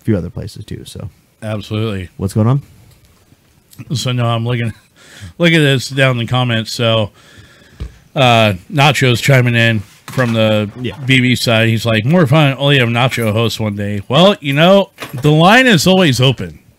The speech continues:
Speaker 2: And speaking of open lines, yeah, we need to, uh, is our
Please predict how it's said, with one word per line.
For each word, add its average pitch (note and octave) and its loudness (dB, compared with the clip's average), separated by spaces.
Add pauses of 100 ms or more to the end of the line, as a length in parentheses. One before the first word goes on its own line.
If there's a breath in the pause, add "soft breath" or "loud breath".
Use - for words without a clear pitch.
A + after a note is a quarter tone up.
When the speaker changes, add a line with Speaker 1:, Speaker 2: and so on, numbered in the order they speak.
(260)
Speaker 2:
And C3 -2
speaking F#3+ 0
of C3 0
open A#2+ 0
lines, B2+ -2
yeah, A2+ -2 (180)
we B2+ -4
need D#3 -2
to, C3+ -2
uh, A2 -2 (140)
is A#2+ -4
our D3+ 0